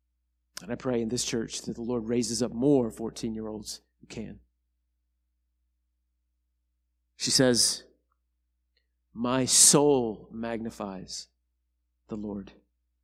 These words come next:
The word "magnify" there means to enlarge. Literally, she's saying,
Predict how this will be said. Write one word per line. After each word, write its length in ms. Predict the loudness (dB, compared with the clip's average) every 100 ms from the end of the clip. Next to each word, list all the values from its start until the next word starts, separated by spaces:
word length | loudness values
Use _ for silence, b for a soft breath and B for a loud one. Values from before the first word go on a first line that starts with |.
| _ _ _ _
The 100 | -2
word 300 | 6 8 8
"magnify" 560 | 8 8 8 4 2 2
there 160 | 2
means 320 | 2 2 0 -2
to 140 | -4
enlarge. 1200 | -4 -4 4 8 10 8 6 -2 -8 -10 -10 -14 _ _ _ _ _ _ _ -10
Literally, 560 | 8 10 10 8 6
she's 260 | 4 4 6
saying, 580 | 6 8 10 10 8